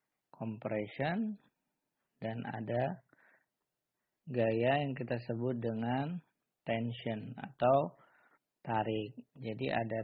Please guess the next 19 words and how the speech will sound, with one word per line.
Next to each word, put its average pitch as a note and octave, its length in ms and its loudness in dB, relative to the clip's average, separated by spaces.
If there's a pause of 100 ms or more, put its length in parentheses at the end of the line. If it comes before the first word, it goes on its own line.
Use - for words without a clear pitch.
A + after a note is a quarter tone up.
tekan, B2 800 -4
ada B2+ 480 -4 (800)
tarik. A2+ 480 2 (1400)
Gitu A#2+ 240 4
ya. C3+ 240 4 (240)
Jadi A#2 240 0
kemarin C3+ 480 2
kita D3+ 560 2 (160)
belajar A#2+ 880 4 (640)
untuk, C#3 560 0 (1600)
eh, B2+ 640 2 (140)
truss C3+ 380 8 (180)
itu C3+ 240 -4
kita C3 240 2
bahas A#2+ 400 4
tentang A#2+ 400 0
batang A#2 480 -2
dua G#2+ 160 -2
gaya. G2+ 400 -2